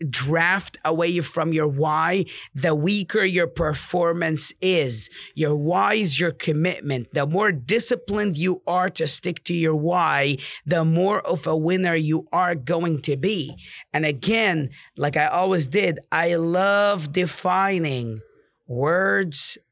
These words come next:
keywords in my episodes. So the definition of the word why is the cause, reason, or purpose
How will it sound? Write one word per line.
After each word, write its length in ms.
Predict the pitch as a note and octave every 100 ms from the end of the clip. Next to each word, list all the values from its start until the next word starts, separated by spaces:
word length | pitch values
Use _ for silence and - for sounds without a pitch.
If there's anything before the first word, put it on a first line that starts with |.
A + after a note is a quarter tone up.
| _
keywords 640 | - G3 F#3 F3+ F3+ F3+ -
in 180 | E3+
my 200 | F3 E3 -
episodes. 760 | C#3 F3+ D#3 D3 B2+ A#2+ - - - - -
So 200 | - F3
the 160 | D#3+
definition 720 | C#3 A#2 G3+ - G#3+ A3 - F#3
of 120 | C#3
the 100 | D#3+
word 500 | D#3+ F#3 F3 C#3+ C3+
why 520 | D#3 G#3 F#3+ D3+ C3+
is 220 | D#3+ D3+
the 140 | C3 E3
cause, 760 | - F#3+ G#3 G#3+ F3 C3+ B2
reason, 460 | C#3 A3 A3+ G3 A3+ -
or 120 | G#3
purpose 880 | E3 - A3 A#3 A#3 C#3 D3+ -